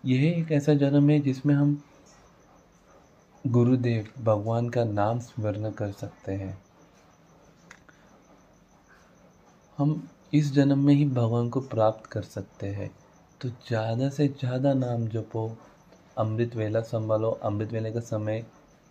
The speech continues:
रात में बारह से सुबह छः तक का है। अमृत वेला भी संभालना है, दिन में भी गुरु का नाम जप करना है। ज़्यादा से ज़्यादा जप करो गुरु का नाम।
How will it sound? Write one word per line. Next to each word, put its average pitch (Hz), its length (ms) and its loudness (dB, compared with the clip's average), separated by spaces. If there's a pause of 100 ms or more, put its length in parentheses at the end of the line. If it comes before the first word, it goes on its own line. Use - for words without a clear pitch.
(200)
रात 104 260 2
में 113 240 -2
बारह 104 320 4
से 117 220 -6
सुबह 110 300 -8 (100)
छः 104 220 -8
तक 107 200 -8 (120)
का 110 100 0
है। 117 300 -4 (1800)
अमृत 110 360 -2
वेला 110 260 -2
भी 120 120 -2
संभालना 110 520 -2
है, 120 320 -6 (380)
दिन 110 240 0
में 120 220 -2
भी 131 120 4
गुरु 113 280 -4
का 113 160 -4
नाम 110 320 -4
जप 110 280 -8
करना 110 260 -4
है। 113 280 -6 (640)
ज़्यादा 117 500 -2
से 139 160 0
ज़्यादा 117 440 0
जप 110 260 -8 (100)
करो 101 200 -6
गुरु 98 260 -6
का 101 180 -6
नाम। 101 240 -8